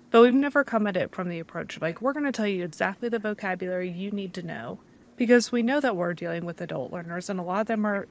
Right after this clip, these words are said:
studying Spanish for work. You know, we have a lot of members who work in hospitals and wanna learn Spanish to talk to their patients.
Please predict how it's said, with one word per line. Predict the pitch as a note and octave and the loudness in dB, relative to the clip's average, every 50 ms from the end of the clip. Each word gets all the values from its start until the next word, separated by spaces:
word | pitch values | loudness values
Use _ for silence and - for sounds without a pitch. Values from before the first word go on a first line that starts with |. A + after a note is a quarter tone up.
| - - | -10 -8
studying | - - - - D#3+ E3+ F3 F3 | -6 -6 -4 -4 -4 -4 -4 -4
Spanish | F3+ - - - F#3 F#3 F#3+ G#3 - | -6 -8 -8 -8 -8 -8 -8 -8 -10
for | - - A3+ A3 | -8 -6 -6 -4
work. | G#3+ - - - - - - - | -2 0 0 0 0 -2 -6 -8
You | - F3+ | -8 -8
know, | E3+ F3 F3+ | -6 -6 -6
we | F3+ F#3 | -6 -6
have | F#3 F3+ F3+ | -8 -8 -6
a | F3+ | -6
lot | F#3 F3+ F3 F3 F#3 | -4 -4 -4 -4 -6
of | F#3 | -6
members | F#3+ F#3 F3+ F#3 F#3+ F#3+ G3+ G3 - | -6 -6 -4 -4 -4 -4 -4 -6 -6
who | - F#3+ F#3 F#3 F#3 | -6 -6 -6 -6 -8
work | F#3 F#3 E3 E3+ - F3+ | -8 -8 -10 -10 -10 -10
in | F3 | -12
hospitals | F3+ - - C4 B3+ - - - - A#3 A#3 A3+ A3 A3 A3 - | -8 -6 -6 -4 -4 -6 -6 -4 -2 -2 0 0 -2 -2 -4 -6
and | F#3+ F3 | -6 -6
wanna | F#3 F3 F3 | -6 -6 -6
learn | F3 F3+ E3 D#3 E3 | -6 -6 -6 -6 -8
Spanish | - - - F3+ F3 E3 E3 - - | -8 -6 -8 -8 -8 -8 -8 -10 -10
to | - | -12
talk | - - - - - | -12 -12 -14 -14 -12
to | - - | -14 -14
their | - - | -14 -14
patients. | - - - B3+ B3 A3+ - A#3+ A#3+ A3+ A3 G3 - - | -14 -10 -6 -6 -6 -4 -4 -2 -2 -2 -2 -4 -6 -10